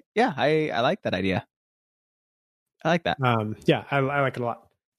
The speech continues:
Speaker 1: Uh, Don't Take Eager Eye T K has a couple here that I'll read together and we will answer them, uh, quickly.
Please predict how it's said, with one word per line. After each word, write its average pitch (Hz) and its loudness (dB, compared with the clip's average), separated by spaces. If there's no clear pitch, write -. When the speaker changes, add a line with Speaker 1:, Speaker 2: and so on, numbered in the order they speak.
Speaker 1:
Uh, 131 2
Don't 160 0
Take 180 -2
Eager 151 0
Eye 135 4
T 131 -4
K 120 2
has 120 0
a 117 -6
couple 117 0
here 113 -2
that 104 0
I'll 107 4
read 117 0
together 110 0
and 98 0
we 104 2
will 101 2
answer 117 -2
them, 107 2
uh, 101 2
quickly. - -2